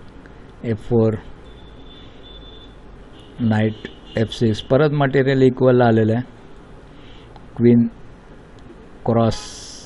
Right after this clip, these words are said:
ई फाय, पॉन एक जास्त त्याच्याकडे आलं. बिशप डी सिक्स, queen to ई टू, rook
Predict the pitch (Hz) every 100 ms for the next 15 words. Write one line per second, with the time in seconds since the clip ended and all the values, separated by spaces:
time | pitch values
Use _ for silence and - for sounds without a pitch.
0 | - - - 117 107 104 104 98 - -
1 | - - - - - - - - - -
2 | - - - - - 110 113 113 - -
3 | - 113 104 113 110 117 107 107 107 107
4 | 104 104 107 - - - - - - -
5 | - - - - 101 104 113 127 123 -
6 | - - - - 175 - - - 113 113
7 | 123 113 - - - - - - - -
8 | - - - - - - - - 123 120
9 | 120 127 117 120 117 120 110 107 - -
10 | - - - - - - - - - -
11 | - - - - - - - - 107 113